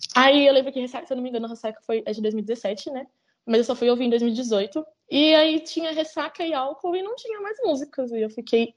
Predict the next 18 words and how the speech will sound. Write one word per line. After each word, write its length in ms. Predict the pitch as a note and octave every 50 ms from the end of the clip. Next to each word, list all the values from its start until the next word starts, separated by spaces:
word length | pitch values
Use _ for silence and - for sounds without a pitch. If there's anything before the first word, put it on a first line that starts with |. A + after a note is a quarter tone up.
| _ -
obcecada, 680 | B3+ B3+ G#3 G3+ A3+ G#3+ - C#4 C#4+ - B3+ A#3 A#3 A#3
assim. 160 | A#3 - B3+
Eu 60 | A#3
falei, 140 | A#3+ B3 A#3+
"Meu 120 | A#3+ C4
Deus, 160 | D4 C#4 C#4 C4+
cadê 280 | - - B3+ A#3 B3
as 100 | C4 D#4+
músicas 240 | E4+ E4+ E4+ D#4 C4
desse 200 | C#4+ C#4+ - F4+
homem?" 240 | D#4 A#3 A3 G#3 - _ - - - - - - _ _ _ _ -
E 100 | C4 C4
eu 60 | C4+
fui 100 | C4+ C#4
seguir 240 | C4+ - A#3+ A3+ C4
ele 140 | B3+ C4 C4
no 120 | C4+ D#4
Insta. 540 | E4+ C4 B3 C#4 D#4+ - - A3 F#3 F#3+